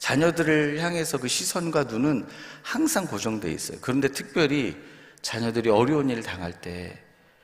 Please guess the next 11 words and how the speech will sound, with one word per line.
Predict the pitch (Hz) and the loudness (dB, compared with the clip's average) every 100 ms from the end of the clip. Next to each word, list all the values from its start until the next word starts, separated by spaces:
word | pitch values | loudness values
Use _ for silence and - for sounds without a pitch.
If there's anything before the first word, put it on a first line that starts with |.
| _ _ _ _ _ - | _ _ _ _ _ -2
내가 | 113 113 | 0 4
이루고자 | 117 117 135 139 135 139 | 4 4 4 4 4 2
하던 | 131 131 131 | 2 0 0
일들이 | 117 110 107 107 107 110 | 0 -2 0 0 0 -2
실패로 | - - 202 - 170 156 | -4 -6 -6 -6 -6 -4
돌아갔을 | - 190 185 - - | -4 -4 -4 -6 -8
때, | - 90 85 82 - - - - | -10 -10 -12 -12 -18 -20 -20 -18
고통 | - 135 - 175 170 | -2 -2 -2 -4 2
가운데 | 151 139 131 | 2 2 0
있을 | 110 - 107 - | -2 -4 -6 0
때 | 127 104 - | 2 2 0